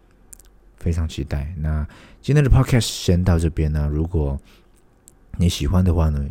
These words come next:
欢迎订阅我的 Podcast，订阅我的频道，Any Social Way，追踪我的个人I G，OK，at Slam Chucky，S L A M C H U C K Y，OK，欢迎在I G上面搜索。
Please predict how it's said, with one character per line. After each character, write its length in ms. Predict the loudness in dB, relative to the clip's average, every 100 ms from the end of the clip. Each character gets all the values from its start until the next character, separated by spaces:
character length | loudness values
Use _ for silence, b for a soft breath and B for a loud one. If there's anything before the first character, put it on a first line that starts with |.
| -6
欢 180 | -4 -2
迎 80 |
订 160 | -2 -2
阅 60 | 0
我 120 | -2
的 80 | 0
Podcast， 520 | 0 2 0 -2 -12 B B B B -4
订 120 | 0
阅 60 |
我 100 | 2
的 80 | 2
频 240 | 2 2 4
道， 280 | 0 0 -6 b b b b b _ _
Any 260 | 2 2 2
Social 300 | -2 -6 -2
Way， 240 | 0 0 -2 -12 -4
追 200 | 2 4
踪 160 | 4
我 80 | 4
的 100 | 2
个 160 | 2 2
人 120 | 4
I 160 | 4
G，OK，at 1700 | 2 2 0 0 _ _ _ _ -4 0 2 0 -2 -8 -16 -4 -4
Slam 420 | -2 -2 2 2
Chucky，S 1080 | 2 0 0 -2 -4 _ _ -20 -2 -2 -2
L 160 | 0 2 4
A 160 | 2
M 220 | 2 0
C 260 | 0 -2 0
H 220 | 0 -2
U 100 | -4
C 200 | -2 -4
K 220 | -4 0
Y，OK， 1080 | 2 0 -2 -6 -12 -20 _ _ -6 -2 0
欢 200 | 0 0
迎 80 | 0
在 120 | -2
I 140 | -2 -4
G 140 | -4
上 160 | -2 -2
面 100 | -2
搜 220 | 0 -2
索。 340 | 0 -2 -4